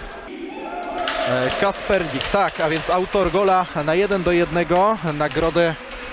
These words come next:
za M V P meczu dla Martina Kasperlika. A Kasper Bryniczka,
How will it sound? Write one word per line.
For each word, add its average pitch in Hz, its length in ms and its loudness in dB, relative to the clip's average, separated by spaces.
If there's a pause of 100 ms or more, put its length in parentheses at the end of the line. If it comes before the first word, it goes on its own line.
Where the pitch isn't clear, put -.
(140)
za 135 240 0
M 165 180 0
V 151 140 -6
P 151 160 -4
meczu 147 340 0
dla 143 340 2 (2500)
Martina 127 360 -4
Kasperlika. 139 720 -2 (2000)
A 135 120 2
Kasper 185 480 2
Bryniczka, 175 680 2